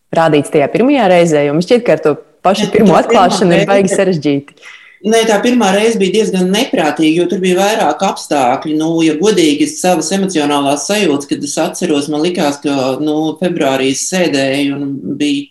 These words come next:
Speaker 2: toreiz jūlijā jāatver izstāde, un man li-, šķita, ka es daru kaut ko pilnīgi ārprātīgu, un ka noteikti būs absolūtā izgāšanās, un, nu, tā baiļu sajūta, kāda bija pirmajā reizē, bija neizsakāma, jo mēs arī,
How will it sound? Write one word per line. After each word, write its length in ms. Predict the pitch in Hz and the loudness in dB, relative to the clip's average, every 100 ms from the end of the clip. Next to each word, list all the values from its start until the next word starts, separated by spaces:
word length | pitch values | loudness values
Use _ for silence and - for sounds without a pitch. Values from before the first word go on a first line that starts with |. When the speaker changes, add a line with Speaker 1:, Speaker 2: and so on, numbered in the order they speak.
| 160 | -4
Speaker 2:
toreiz 360 | 156 139 135 | -2 -2 -2
jūlijā 360 | 165 196 160 143 156 | -2 0 0 0 -2
jāatver 400 | 160 147 139 180 | -2 -2 -2 -2
izstāde, 480 | - 160 143 139 | -4 -2 -2 -2
un 80 | 143 143 | -4 -4
man 200 | 139 139 | -6 -6
li-, 120 | 147 | -8
šķita, 560 | - - 185 196 - - | -8 -8 -4 -4 -6 -6
ka 120 | 151 | -4
es 100 | 147 | -2
daru 200 | 185 165 | -4 -2
kaut 200 | 151 147 | -4 -4
ko 80 | 147 147 | -4 -4
pilnīgi 400 | 170 170 143 170 | -6 -6 -4 -2
ārprātīgu, 1120 | 196 - 131 131 - 127 131 143 160 170 180 - - - - - | -2 -2 -4 -6 -6 -4 -2 0 -2 -2 -4 -10 -20 -20 -14 -8
un 120 | 147 | -6
ka 120 | 160 | -4
noteikti 640 | 175 165 143 135 139 - 127 | -2 -2 -2 0 -2 -6 -8
būs 280 | 147 147 160 | -4 -4 -4
absolūtā 560 | 165 - 135 135 135 139 | -6 -4 -4 -4 -2 0
izgāšanās, 880 | 175 160 127 139 - 143 143 147 - | 0 -2 -2 -2 -6 -6 -6 -6 -6
un, 140 | 143 - _ - | -10 -10 _ -14
nu, 260 | 135 160 160 151 - | -8 -4 -4 -6 -2
tā 140 | 151 | -2
baiļu 400 | 143 202 202 165 | 2 2 2 2
sajūta, 540 | 160 190 180 151 143 - | 0 0 0 2 -2 -4
kāda 300 | 151 147 151 | -4 -4 -2
bija 180 | 147 170 | -4 -2
pirmajā 360 | 190 175 147 147 | -2 0 0 -2
reizē, 320 | 165 175 135 | -2 -2 -4
bija 300 | 139 147 208 | -2 -2 -2
neizsakāma, 640 | 220 - - 175 151 151 151 | -4 -6 -8 -6 -4 -4 -4
jo 160 | 151 | -4
mēs 380 | 151 165 180 170 | -4 -4 -4 -4
arī, 160 | 156 | -2